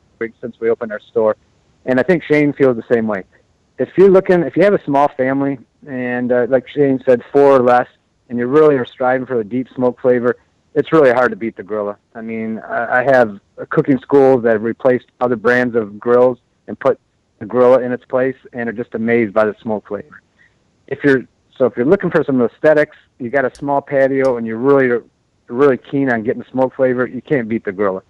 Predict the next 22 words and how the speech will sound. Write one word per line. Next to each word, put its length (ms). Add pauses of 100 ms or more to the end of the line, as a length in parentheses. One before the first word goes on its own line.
(520)
If 100
you're 100
more 160
interested 480
in 120
value 420
and 140
square 360
inches 600
and 160 (340)
you 120
want 220
the 120
space, 360 (320)
uh, 720 (180)
then 320
the 60 (100)
Silverback's 460
a 60
better 260
value 640 (200)
for 320